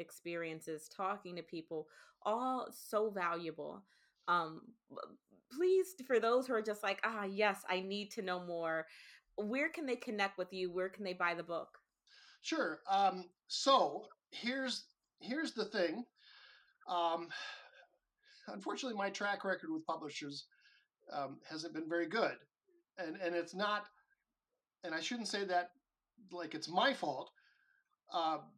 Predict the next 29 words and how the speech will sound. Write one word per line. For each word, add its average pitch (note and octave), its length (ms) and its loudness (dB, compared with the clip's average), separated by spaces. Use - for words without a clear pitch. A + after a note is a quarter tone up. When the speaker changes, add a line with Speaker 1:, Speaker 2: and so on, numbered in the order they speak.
Speaker 2:
but F3+ 260 4
I've E3 180 0
had F#3 160 0
a F3+ 40 0
lot F3 200 4
of F3+ 80 -4
publishers E3+ 520 -2
close - 460 4
because F3 300 -4
of D#3 100 -8
health F#3 280 2
reasons D#3 480 -2
or D#3 340 -4
death. A#3+ 280 0
Speaker 1:
Oh. F#3+ 600 -10
Speaker 2:
The G3 80 -6
publisher F#3+ 580 -4
dies, G3+ 760 -4
and F#3 180 -8
so F#3+ 140 -2
the G3 120 -4
company F3+ 420 -2
is E3+ 200 -2
so F3 120 -2
small E3+ 300 -2
it E3 80 -12
closes. - 720 -8
So - 320 -2
Speaker 1:
Oh, C#4 320 2